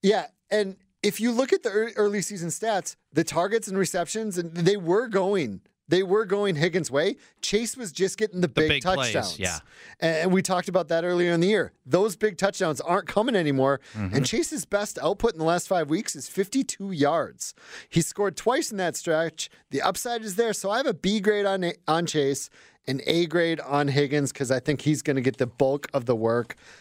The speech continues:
Speaker 1: I have Tyler Boyd on the bench, just too inconsistent, only top sixty yards four times this year. Now we get to the running game.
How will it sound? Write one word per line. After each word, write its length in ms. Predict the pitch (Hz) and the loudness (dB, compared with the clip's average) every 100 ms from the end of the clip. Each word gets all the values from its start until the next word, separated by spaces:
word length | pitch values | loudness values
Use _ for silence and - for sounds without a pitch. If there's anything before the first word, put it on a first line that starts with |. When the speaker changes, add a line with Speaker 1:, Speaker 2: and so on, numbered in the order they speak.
| _ - | _ -6
Speaker 1:
I 60 | 139 | -2
have 100 | 143 | -2
Tyler 360 | - 156 165 | 0 0 0
Boyd 320 | 151 143 143 143 | 2 2 2 2
on 200 | 143 143 | 0 0
the 40 | |
bench, 380 | 135 135 139 120 | 2 2 0 -2
just 200 | - 123 - | -4 -6 -2
too 140 | 135 | -4
inconsistent, 800 | 110 110 - 156 131 - 156 151 | -2 -4 -2 -2 -2 -2 -2 -2
only 220 | 127 131 | -2 0
top 240 | 123 127 113 - | 0 -2 -4 -8
sixty 340 | - 135 - | -10 -10 -4
yards 300 | 123 123 123 | 0 2 0
four 200 | - 127 | -2 -2
times 320 | 110 147 165 156 | 0 0 0 -2
this 140 | 151 | -2
year. 260 | 175 190 180 - - - - - - - - | 0 0 -2 -12 -20 -20 -20 -20 -20 -16 0
Now 200 | 170 226 | 2 4
we 120 | 247 | 2
get 140 | 220 | 0
to 100 | 175 | -2
the 100 | 185 | 0
running 280 | 190 175 165 | 2 2 2
game. 320 | 143 123 101 | 0 0 -4